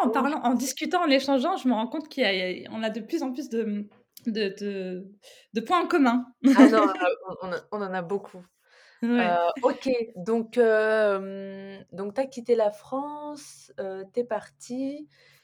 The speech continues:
Speaker 2: et c'est quand que tu as décidé de t'ancrer ?
Speaker 1: En
Speaker 2: Enfin,
Speaker 1: Turquie,
Speaker 2: plus
Speaker 1: c-
Speaker 2: ou moins t'ancrer.
Speaker 1: Heu, tu parles de, le fait de m'installer en Turquie ?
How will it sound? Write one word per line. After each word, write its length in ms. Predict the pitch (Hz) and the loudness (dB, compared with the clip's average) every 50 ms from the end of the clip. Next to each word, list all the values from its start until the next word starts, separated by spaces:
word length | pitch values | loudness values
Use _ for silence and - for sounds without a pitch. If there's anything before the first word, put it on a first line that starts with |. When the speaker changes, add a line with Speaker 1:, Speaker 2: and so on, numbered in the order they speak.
| _ _ _ _ _ - | _ _ _ _ _ -4
Speaker 2:
et 240 | 208 220 220 220 214 | -2 -2 0 -2 -2
c'est 160 | 220 - 240 | -4 -6 -6
quand 200 | 240 302 339 330 | -4 -4 -8 -4
que 80 | - 277 | -6 -6
tu 260 | 240 - _ _ - | -8 -8 _ _ 2
as 180 | 226 214 214 214 | 2 4 2 2
décidé 400 | 214 233 226 - 226 208 240 254 | 0 -2 -4 -4 -4 -2 -2 0
de 80 | 233 220 | 0 -2
t'ancrer ? 580 | 214 220 208 208 208 - - 220 208 214 214 _ _ _ _ _ _ _ _ _ _ _ _ _ _ _ _ _ _ _ _ _ _ _ - - - _ _ - | -2 -2 -4 -4 -4 -6 -4 -4 -4 -4 -8 _ _ _ _ _ _ _ _ _ _ _ _ _ _ _ _ _ _ _ _ _ _ _ -20 -20 -20 _ _ -2
Speaker 1:
En 140 | 202 190 170 | 0 2 0
Speaker 2:
Enfin, 0 | |
Speaker 1:
Turquie, 320 | 160 - 202 - - 285 302 | 0 -2 -8 -10 -10 -10 -8
Speaker 2:
plus 120 | 190 185 | -6 -8
Speaker 1:
c- 0 | |
Speaker 2:
ou 60 | 196 190 | -8 -6
moins 200 | 190 202 196 190 | -4 -6 -6 -6
t'ancrer. 520 | 190 190 180 175 - - 190 180 170 _ _ _ _ _ _ _ _ _ _ - _ _ _ _ - - _ - _ _ _ _ _ _ _ _ _ _ _ _ _ _ _ _ - | -8 -10 -10 -10 -12 -14 -14 -14 -14 _ _ _ _ _ _ _ _ _ _ -20 _ _ _ _ -20 -20 _ -20 _ _ _ _ _ _ _ _ _ _ _ _ _ _ _ _ -6
Speaker 1:
Heu, 140 | 202 185 185 | -6 -6 -6
tu 100 | - - | -6 -4
parles 160 | - 202 202 190 | -4 -4 -2 -2
de, 320 | 190 190 190 190 185 190 | -4 -6 -4 -4 -6 -6
le 60 | 185 196 | -8 -8
fait 100 | 226 214 | -10 -8
de 60 | 202 | -6
m'installer 320 | 202 196 196 - 214 196 196 | -6 -8 -4 -4 -4 -4 -4
en 100 | 190 196 | -6 -8
Turquie ? 340 | - 220 202 - - 330 | -10 -16 -18 -14 -14 -14